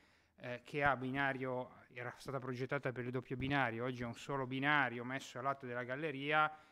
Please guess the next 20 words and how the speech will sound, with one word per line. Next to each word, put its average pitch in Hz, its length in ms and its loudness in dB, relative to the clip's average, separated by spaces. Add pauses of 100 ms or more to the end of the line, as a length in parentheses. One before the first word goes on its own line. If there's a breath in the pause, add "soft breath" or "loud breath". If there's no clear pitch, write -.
(120)
Si - 160 -6
era 131 140 2
parlato 135 400 4
più 131 140 -6
volte 127 320 0
di 135 160 -2
riuscirla 131 500 -2
a - 20 -2
spostare 135 600 0
in 113 80 -10
centro 131 420 -6
galleria 143 500 0
per 135 220 -6
consentire 131 720 -6
anche 123 200 -6
lì 127 140 -6
di 127 80 -8
utilizzarla 123 840 0 (500 soft breath)
con, 131 360 0
eh, 139 320 4